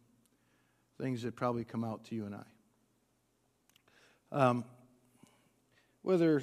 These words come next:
it's limited numbers or the distancing or masks or whatever else that they, they do.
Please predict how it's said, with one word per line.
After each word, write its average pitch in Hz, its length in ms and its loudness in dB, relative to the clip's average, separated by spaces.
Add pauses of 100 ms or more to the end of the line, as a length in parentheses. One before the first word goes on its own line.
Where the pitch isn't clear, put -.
(120)
it's 143 400 -2
limited 165 460 2
numbers 147 520 2
or 113 360 -2 (340)
the 120 140 -4
distancing 139 800 -2
or 107 260 -6
masks 160 720 0
or 113 320 -6 (360)
whatever 170 400 4
else 117 580 -4
that 127 200 -4
they, 135 320 2 (540)
they 123 140 -2
do. 113 260 -6